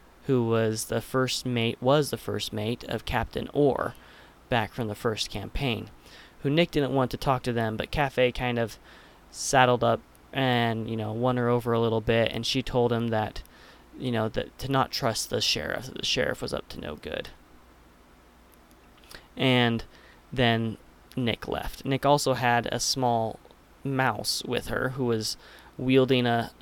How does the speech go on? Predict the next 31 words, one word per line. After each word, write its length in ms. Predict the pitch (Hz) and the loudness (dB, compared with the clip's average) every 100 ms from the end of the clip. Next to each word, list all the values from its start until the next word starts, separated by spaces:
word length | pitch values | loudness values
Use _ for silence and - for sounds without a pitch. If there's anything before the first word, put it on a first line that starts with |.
| - - | -20 -8
a 120 | 131 | -4
small 360 | - - 127 123 | -2 2 2 4
little 160 | 117 | 2
cutlass 560 | 117 - - 135 123 - | -2 -2 0 2 2 2
and 120 | 127 | -2
was 120 | 113 | -4
just 240 | 113 117 - | -4 -6 0
very 220 | 120 117 | 2 2
much 200 | 113 - | 0 -4
a 60 | 117 | -2
little 320 | 113 113 113 | 0 0 0
Reepicheep 520 | 131 123 123 - 117 - | -2 -2 -2 -2 -2 -2
type 220 | 117 - | -2 -2
of 60 | |
character, 460 | - 151 127 - 117 | 2 4 4 2 -2
but 120 | 95 | -4
he 120 | 110 | -4
wasn't 240 | 117 113 - | -4 -6 -6
very 160 | - | -8
nice. 500 | 98 71 78 - - - - - | -6 -6 -4 -2 -2 -6 -20 -14
Kinda 200 | - - | -10 -8
rude. 340 | - - - - - - - - - - - - - - - - | -6 -6 -6 -10 -20 -20 -20 -20 -20 -20 -20 -20 -20 -20 -12 0
Anyway, 280 | 156 131 | 4 4
they 240 | 123 165 165 | 6 6 6
left. 540 | 123 104 - - - - - | 4 0 -4 -8 -12 -12 -12
Zixia 500 | 139 135 151 - 139 | -2 2 2 4 4
then 240 | 131 127 127 | 4 2 4
went 200 | 127 - | 0 0
into 840 | 127 120 - 123 120 117 110 113 - - - - | -2 -2 -2 0 2 2 0 -2 -6 -20 -18 -8
the 260 | 127 117 | 0 0
town, 640 | - 156 143 135 135 131 | 0 0 2 2 2 -2